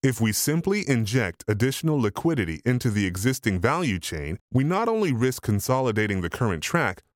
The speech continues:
which still depends on fossil fuels for over seventy-eight percent of its energy needs, but also negating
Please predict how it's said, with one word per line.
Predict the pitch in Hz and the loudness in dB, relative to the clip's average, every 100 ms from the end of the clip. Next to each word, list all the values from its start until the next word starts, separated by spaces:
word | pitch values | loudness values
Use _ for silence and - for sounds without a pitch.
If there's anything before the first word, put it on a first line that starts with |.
| _ 104 | _ -2
which | 107 | 0
still | - - - 196 | 0 -2 0 2
depends | 107 143 127 95 | 2 2 0 0
on | 87 | -2
fossil | - 117 - 90 | 0 0 0 -6
fuels | - 151 98 85 | -2 -2 0 -2
for | - 98 | -2 0
over | 104 87 87 | 0 0 -2
seventy-eight | - 156 175 175 - 117 113 | 0 -2 0 0 0 0 -2
percent | - 92 - 151 98 | -2 -2 0 -2 0
of | 85 | -4
its | 87 - | -4 0
energy | 117 92 82 | 0 0 0
needs, | 101 151 87 - - _ _ _ _ - | 0 0 -2 -6 -18 _ _ _ _ -2
but | 123 | 0
also | 165 214 - 117 | 2 0 0 0
negating | 107 101 104 | 2 0 0